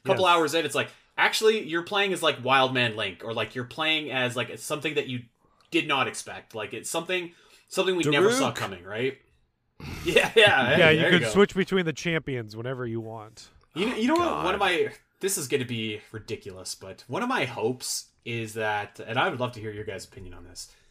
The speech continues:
Speaker 1: One of my hopes is that in some way, even if it's just, like,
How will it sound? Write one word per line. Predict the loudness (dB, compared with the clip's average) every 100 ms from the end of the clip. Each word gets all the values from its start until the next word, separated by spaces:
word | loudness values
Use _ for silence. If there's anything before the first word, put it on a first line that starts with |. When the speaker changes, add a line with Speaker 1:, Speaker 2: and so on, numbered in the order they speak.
| _ _ _ _
Speaker 1:
One | -6
of | -2
my | 0
hopes | 0 0 -2 -8 -8 -16
is | -14 -6
that | -4 -4 -10 _
in | -14
some | -8 -6 -2 -4 -4
way, | -4 -4 -6
even | -8 -6
if | -6 -6
it's | -6
just, | -8 -8 -8
like, | -10